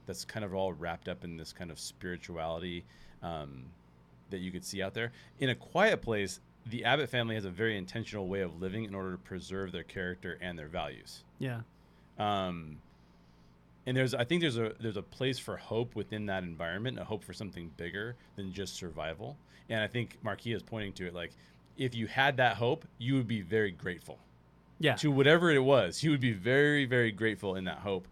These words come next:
Speaker 1: Um, and I think A Quiet Place also shows us what it's like to lose hope, 'cause we see that happen with the old man
Speaker 2: Mm-hmm.
Speaker 1: and his wife.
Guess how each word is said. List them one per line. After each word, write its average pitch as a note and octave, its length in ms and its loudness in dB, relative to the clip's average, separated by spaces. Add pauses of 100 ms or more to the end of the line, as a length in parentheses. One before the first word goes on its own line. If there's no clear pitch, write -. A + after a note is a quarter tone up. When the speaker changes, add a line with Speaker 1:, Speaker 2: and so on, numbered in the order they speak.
(400)
Speaker 1:
Um, F2+ 540 0 (880)
and B2+ 120 4
I B2 100 6
think E3+ 360 0
A A2+ 60 -6
Quiet B2 340 6
Place G#2+ 280 -2 (100)
also D#3 420 2
shows G2 460 -2
us F2+ 240 -4
what G#2 260 0
it's G2 180 -6
like G2+ 240 -2
to G2 120 -6
lose B2 460 -4
hope, F2 220 -4
'cause - 140 -12
we F#2 140 -6
see C#3+ 220 -6
that G2+ 180 2
happen F#2+ 260 2
with F2+ 120 -6
the E2 120 -14
old F#2 240 -6
man F#2+ 320 -4
Speaker 2:
Mm-hmm. A#2 380 -4
Speaker 1:
and F#2+ 160 -2
his E2 160 -8
wife. F#2 380 0